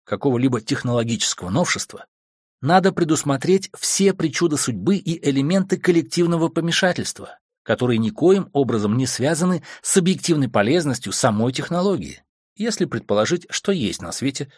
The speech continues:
такой зверь — объективная полезность. Великое множество замечательных идей было в конечном итоге похоронено. Например, Сегвей, электрический самокат, который, согласно пророчествам, должен был изменить облик городов,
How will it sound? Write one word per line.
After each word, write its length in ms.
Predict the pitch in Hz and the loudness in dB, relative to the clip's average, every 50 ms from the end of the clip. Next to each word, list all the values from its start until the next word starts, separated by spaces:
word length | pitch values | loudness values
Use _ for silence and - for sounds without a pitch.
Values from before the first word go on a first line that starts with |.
| _ | _
такой 300 | - 135 127 - - 131 | -2 -2 0 0 0 0
зверь — 420 | 101 92 101 95 87 - - - _ _ _ _ _ | 0 0 -2 -4 -6 -8 -12 -18 _ _ _ _ _
объективная 640 | - 143 135 110 113 101 - - 120 113 104 104 101 | -2 -2 -2 -2 -2 -6 -6 -6 -4 -2 -2 -2 -4
полезность. 680 | 98 - 127 123 110 - 107 - - - - - - - _ - - - - - - - - - _ _ _ | -2 -2 -2 -2 -2 -4 -8 -14 -16 -16 -18 -18 -18 -20 _ -20 -20 -20 -20 -18 -20 -20 -20 -20 _ _ _
Великое 540 | - 117 107 120 131 180 202 190 - 151 127 | -8 -4 -2 0 2 2 2 2 2 2 2
множество 500 | 113 113 135 156 135 135 - - - 104 | 4 2 2 2 2 0 -2 -2 -4 -4
замечательных 800 | 95 107 123 131 127 127 - 147 135 - - 98 95 92 - - | -2 0 0 0 0 2 4 4 4 4 2 -2 -4 -4 -4 -6
идей 360 | 101 90 135 170 135 - - - - - - - - - _ _ _ - | -4 -2 0 0 0 -2 -4 -12 -20 -20 -20 -20 -20 -20 _ _ _ -4
было 240 | 175 214 214 165 127 | 0 2 4 4 2
в 60 | - | 0
конечном 520 | - 120 120 135 120 - - 113 107 98 | 0 0 0 0 0 -2 -2 -2 -2 -2
итоге 300 | 90 - 98 92 85 87 - _ | -2 -2 -4 -4 -4 -6 -8 _
похоронено. 760 | - 101 - - 107 98 87 78 71 69 67 - - - _ _ _ _ _ _ _ | -4 -2 -2 0 0 0 0 -2 -6 -12 -14 -16 -18 -20 _ _ _ _ _ _ _
Например, 420 | - 147 123 - 135 131 135 127 104 | -2 0 2 2 4 4 4 4 2
Сегвей, 600 | - - 139 120 113 123 120 120 117 104 - - _ _ - | 2 0 0 0 2 4 4 4 4 2 -2 -8 _ _ 0
электрический 600 | 165 180 170 - - 185 180 - - - - 165 | 0 0 2 2 0 0 0 0 -2 -4 -2 -2
самокат, 640 | - - 165 165 160 151 - 170 165 165 - - _ _ _ | 0 0 2 2 0 2 4 2 2 2 0 -10 _ _ _
который, 300 | - 131 110 143 139 123 | 2 2 4 4 4 2
согласно 500 | - - 113 113 131 135 127 - 123 107 | 2 2 2 4 4 4 4 2 0 -2
пророчествам, 680 | 107 - 143 139 131 139 135 127 - - - 135 131 123 - - - - - | 2 4 6 6 6 6 4 2 -2 -2 -2 -2 -2 -4 -6 -12 -16 -16 -4
должен 420 | 104 110 156 165 139 113 131 127 | 2 4 6 6 6 4 2 2
был 160 | 113 131 143 - | 4 4 2 2
изменить 480 | - 135 117 117 131 135 143 139 110 - | 2 0 0 2 2 2 2 2 2 2
облик 240 | 127 123 123 123 107 | 0 0 0 0 0
городов, 440 | 113 123 123 117 110 117 110 - | 2 2 2 2 2 0 -4 -6